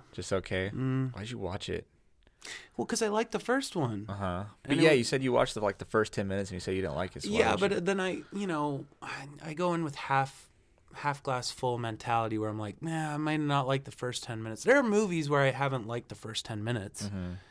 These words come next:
Speaker 2: and then love the rest of it, you
Speaker 1: Mm-hmm.
Speaker 2: know?
Speaker 1: Yeah.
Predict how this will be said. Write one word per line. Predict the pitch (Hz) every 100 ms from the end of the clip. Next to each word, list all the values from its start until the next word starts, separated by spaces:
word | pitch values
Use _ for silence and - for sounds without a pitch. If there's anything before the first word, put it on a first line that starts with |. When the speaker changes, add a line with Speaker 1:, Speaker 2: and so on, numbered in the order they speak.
| - -
Speaker 2:
and | 143
then | 135 120
love | 117 120 107
the | 107
rest | 120 131 -
of | -
it, | 107
you | 101
Speaker 1:
Mm-hmm. | 123
Speaker 2:
know? | 113 110 117 - - - - - - -
Speaker 1:
Yeah. | 90 156